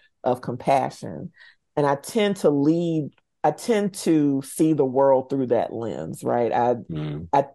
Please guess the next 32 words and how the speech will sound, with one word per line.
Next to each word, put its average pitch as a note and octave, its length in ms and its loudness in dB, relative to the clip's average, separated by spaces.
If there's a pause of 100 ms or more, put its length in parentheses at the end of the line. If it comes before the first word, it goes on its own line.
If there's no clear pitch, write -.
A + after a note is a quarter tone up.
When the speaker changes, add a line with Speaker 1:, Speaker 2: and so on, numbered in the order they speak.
Speaker 1:
and D3+ 120 2
I've C#3+ 200 0
done D3+ 200 6
a D3 100 0
lot C3+ 600 0 (580)
of C3 320 -2 (840)
self-work C#3+ 840 2 (160)
and, D3 300 0
<laughs> - 40 -20
and F#3+ 140 4
self-conversation D#3 1800 0
to C#3 120 -4
get C3 320 0
to F3+ 100 0
that E3 240 2
point, E3 220 -2
'cause C3+ 140 0
it's C#3 100 -6
not F3+ 220 0
to - 80 -2
say C#3+ 200 2
that - 140 0
I C3 100 2
don't C#3+ 360 0
get B2+ 280 -2
angry, B2 600 -4 (340)
and C3+ 120 0
it's C#3 120 0
not C#3 280 0
to D#3+ 100 -2
say C#3 380 4
that B2+ 540 2